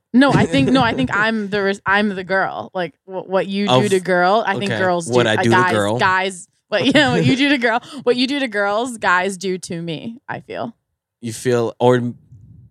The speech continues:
Speaker 2: I don't know, 'cause sometimes people have, like, bad intentions.
Speaker 1: That's true. Some of them just have bad intentions,
Speaker 2: Yeah.
Speaker 1: I'm sure.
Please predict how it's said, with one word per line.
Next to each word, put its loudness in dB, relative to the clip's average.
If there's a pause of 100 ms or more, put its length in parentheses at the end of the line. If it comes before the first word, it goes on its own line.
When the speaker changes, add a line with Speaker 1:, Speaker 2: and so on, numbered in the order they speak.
(220)
Speaker 2:
I 4
don't 4
know, -2
'cause 0
sometimes 0 (600)
people 0
have, -2
like, -4
bad 2
intentions. -6
Speaker 1:
That's 0
true. 2 (260)
Some 4
of 0
them 4
just 0
have 0
bad 2
intentions, -4
Speaker 2:
Yeah. 2
Speaker 1:
I'm -4
sure. -2